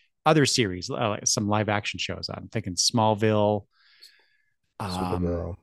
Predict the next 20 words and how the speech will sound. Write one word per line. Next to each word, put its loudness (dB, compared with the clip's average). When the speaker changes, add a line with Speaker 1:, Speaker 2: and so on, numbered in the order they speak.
Speaker 1:
Supergirl, 2
yes, 0
exactly. -2
So, 2
and, 2
and 2
yeah, 2
then -2
there's, -2
there's 0
that 0
connection, -2
this, -4
this, -6
the -8
Supergirl, 0
uh, -6
television -2
series -6
with -2